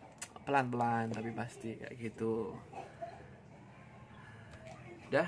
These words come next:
kayak gitu ya, teman-teman. Jadi, eh, buat teman-teman yang mungkin baru buka usaha, bisa lah ya, bisa untuk beli yang aku sebutin itu tadi, guys, ya. Jadi nggak terlalu memakan modal yang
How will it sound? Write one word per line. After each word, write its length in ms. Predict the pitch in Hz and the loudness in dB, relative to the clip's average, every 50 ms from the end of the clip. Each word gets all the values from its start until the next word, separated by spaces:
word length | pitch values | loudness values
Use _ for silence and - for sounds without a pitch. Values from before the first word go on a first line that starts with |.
| - - | 2 -4
kayak 120 | 151 - 123 127 | -4 -2 0 0
gitu 140 | 127 143 151 | 4 6 6
ya, 160 | 147 147 160 165 - | 6 6 4 0 -4
teman-teman. 400 | 135 131 131 127 135 147 151 139 | -2 0 0 0 0 0 -2 -2
Jadi, 320 | 135 143 151 151 151 147 - - - - - - - - - | 0 2 4 4 4 2 0 -8 -16 -14 -14 -14 -14 -6 2
eh, 180 | - 131 135 135 | 6 6 6 8
buat 240 | 131 135 135 131 135 | 8 8 8 8 8
teman-teman 400 | 135 135 131 135 135 135 139 135 | 4 4 6 6 6 6 6 6
yang 160 | 135 135 135 | 6 6 6
mungkin 640 | 131 127 127 127 131 131 127 - 147 147 143 139 131 | 4 4 4 4 4 2 2 4 4 6 6 8 8
baru 240 | 127 127 131 131 | 6 8 8 6
buka 320 | 123 123 123 117 120 98 123 | 4 4 2 4 4 4 4
usaha, 560 | 127 120 - 117 113 117 127 139 156 170 170 - - - - - - - - - 131 | 2 2 0 -2 0 6 8 10 10 8 8 2 -8 -14 -14 -14 -14 -16 -10 -2 0
bisa 320 | 131 127 - 160 151 135 | 0 2 8 8 8 10
lah 160 | 123 123 120 120 | 8 6 4 2
ya, 200 | 117 117 123 131 127 - - - - - - - - - - | 2 2 2 0 0 -6 -12 -18 -18 -18 -18 -16 -14 -10 -2
bisa 440 | - 127 117 - - 151 147 139 - | -2 0 0 4 8 10 10 10 10
untuk 420 | 139 135 131 131 156 156 147 - - | 6 2 4 8 10 12 12 10 10
beli 400 | 139 127 123 127 131 147 143 139 131 | 4 2 4 6 6 8 8 10 10
yang 200 | 127 127 127 - - | 8 8 6 2 2
aku 760 | - 120 120 - - - 151 160 160 160 165 160 156 156 156 143 | 2 0 0 0 -2 4 6 8 8 8 8 8 10 10 8 8
sebutin 480 | - - 139 135 135 127 123 131 131 127 | 6 2 2 2 2 6 6 6 6 6
itu 120 | 123 123 113 | 4 4 4
tadi, 260 | 113 113 113 117 117 | 4 4 4 4 4
guys, 280 | 117 113 110 110 - - | 6 4 4 4 0 -4
ya. 140 | - - - - - - - - - - - - | -4 -4 -6 -6 -8 -8 -10 -12 -12 -12 -10 -4
Jadi 300 | 117 120 135 135 131 127 | 2 4 4 6 6 6
nggak 340 | 117 - - - - - - | 4 4 2 -2 -8 -4 2
terlalu 400 | 123 120 117 123 143 147 143 135 | 4 4 6 6 4 4 4 4
memakan 340 | 127 123 117 - 131 131 135 127 | 4 4 4 4 4 4 4 4
modal 320 | 127 123 123 139 139 139 | 2 4 6 6 8 8
yang 220 | 135 139 139 139 | 8 8 6 6